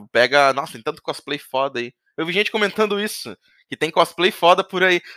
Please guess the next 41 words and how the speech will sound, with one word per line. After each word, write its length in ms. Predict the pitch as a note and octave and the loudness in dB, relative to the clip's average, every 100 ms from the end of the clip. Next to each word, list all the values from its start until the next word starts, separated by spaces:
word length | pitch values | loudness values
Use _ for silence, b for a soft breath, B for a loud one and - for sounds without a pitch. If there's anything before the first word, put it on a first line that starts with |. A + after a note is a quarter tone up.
| b | b
Falei, 160 | D3+ D#3 | 6 6
"Bah, 420 | B2+ B2 E3 D3 | 6 8 8 6
cosplay 440 | - A#2 - B2 | 2 -2 0 4
é 60 | D3+ | 6
ator 460 | G3+ - D3 D#3 D#3 | 6 2 -4 0 0
agora, 340 | G#2+ G#2+ A#2+ | 2 4 6
é 40 | |
atriz, 500 | B2 - C3+ A#2 C#3+ | 6 4 -6 -4 -4
né? 240 | A#2+ G#2 A2+ | -4 -8 -8
Parabéns. 880 | - F#2+ E3+ F3+ A#2 C#3+ - - _ _ _ _ _ | -4 -2 -2 -2 -4 -6 -10 -18 _ _ _ _ _
Você 100 | - | -12
quer 140 | - A2 | -8 -6
que 100 | C3+ | -6
um 80 | |
cosplay 480 | C3 C#3+ - B2+ B2+ | -2 -2 -2 -2 -2
vai 80 | E3 | -2
fazer 220 | G3 E3+ | -2 -4
uma 100 | F3 | -6
série." 440 | G#3+ C3 A#2 A#2+ G2+ | -8 -4 -2 -4 -6
O 40 | |
cara, 260 | - G#2+ A2+ A#2+ - _ | -4 -2 -4 -8 -20 _
mano, 320 | G2 A2+ G#2+ E2 | -14 -10 -10 -12
eu 640 | _ _ _ _ _ _ | _ _ _ _ _ _
fico 140 | - | -16
de 100 | B3 | -12
cara, 340 | - - F#2+ F#2 | 0 2 2 -2
né? 160 | F2 | -8
Mas 260 | G2+ G#2+ - - | -4 -4 -4 0
ela 140 | A2+ | 2
quase 220 | A2+ A2+ | 4 2
desistiu 400 | A2 C#3+ - E3 | 0 -10 -6 -6
do 100 | E3 | -4
papel 360 | D3+ C3 - G#2+ | -2 -2 0 -2
por 140 | A2+ | -4
causa 260 | - G2+ G2+ | -6 -4 -4
do, 260 | G2+ F#2+ F#2 _ _ _ | -10 -12 -14 _ _ _
do 80 | G#2+ | -2
hate 220 | A2 - | -2 -2
que 60 | A2 | -2
ela 100 | G#2 | -2
sofreu. 460 | A2 G#2 - G2 | -4 -10 -10 -12